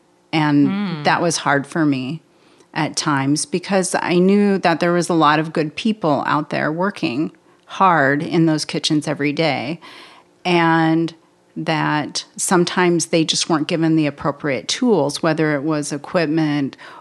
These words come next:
Speaker 1: or the training and education
Speaker 2: Mm-hmm.
Speaker 1: that they needed. It, and so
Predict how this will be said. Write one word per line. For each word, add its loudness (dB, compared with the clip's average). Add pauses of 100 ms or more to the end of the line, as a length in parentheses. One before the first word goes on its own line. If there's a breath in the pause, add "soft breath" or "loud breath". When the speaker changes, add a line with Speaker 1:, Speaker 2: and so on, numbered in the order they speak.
Speaker 1:
or 4
the -4
training 2
and 0
education 0
Speaker 2:
Mm-hmm. 4
Speaker 1:
that -2
they 0
needed. 2
It, -4 (280)
and 2
so 2